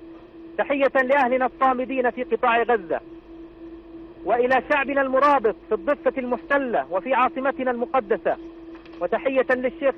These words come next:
جراح وللمرابطين في القدس والأقصى، وستظل المقاومة بكل فصائلها وغرفتها المشتركة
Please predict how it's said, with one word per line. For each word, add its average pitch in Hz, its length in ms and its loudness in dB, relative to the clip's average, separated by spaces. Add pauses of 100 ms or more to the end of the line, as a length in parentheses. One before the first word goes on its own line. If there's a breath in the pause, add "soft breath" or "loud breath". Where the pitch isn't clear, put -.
جراح 254 460 4
وللمرابطين 254 840 2
في 226 100 -6
القدس 254 420 -4
والأقصى، 254 680 2 (640)
وستظل 247 600 0
المقاومة 247 680 4
بكل 285 420 -2
فصائلها 247 720 2
وغرفتها 254 640 2
المشتركة 247 680 0